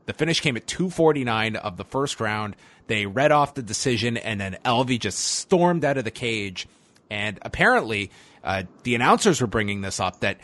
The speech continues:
Sam Alvey was not happy to begin with that Mark Goddard was refereeing this fight because he was the referee in his last fight against Antonio Rogerio Nogueira that he also believes Goddard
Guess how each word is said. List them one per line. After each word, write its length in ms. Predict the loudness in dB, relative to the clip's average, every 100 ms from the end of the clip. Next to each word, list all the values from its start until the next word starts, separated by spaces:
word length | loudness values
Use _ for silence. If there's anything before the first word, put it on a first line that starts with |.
| -14
Sam 260 | -2 0 2
Alvey 260 | 4 4
was 180 | 0 -2
not 300 | 0 2 0
happy 560 | -2 -2 -2 -2 -8 -8
to 140 | -8
begin 360 | -8 -4 0 0
with 220 | -2 -4 -18 _
that 120 | -2
Mark 260 | 2 0 2
Goddard 380 | 2 2 0
was 160 | -4 -4
refereeing 500 | -4 -2 -2 -2 -2
this 160 | -6 -2
fight 280 | -2 -2
because 400 | -6 -4 -2 -4 -8 -12
he 200 | 2 4
was 200 | 6 4
the 100 | 4
referee 420 | 2 2 -2 0
in 80 | 0
his 160 | -2 -2
last 420 | 0 2 0 0
fight 380 | 0 0 -2 -8 -20 -4
against 400 | 0 0 0 0
Antonio 440 | 0 -2 0 0
Rogerio 600 | 0 0 2 2 0 0
Nogueira 640 | -2 -2 0 2 2 0 -2 -12 _
that 120 | -2
he 80 | 2
also 300 | 2 2 -2
believes 400 | -2 -6 -6 -2
Goddard 480 | 4 4 4 -2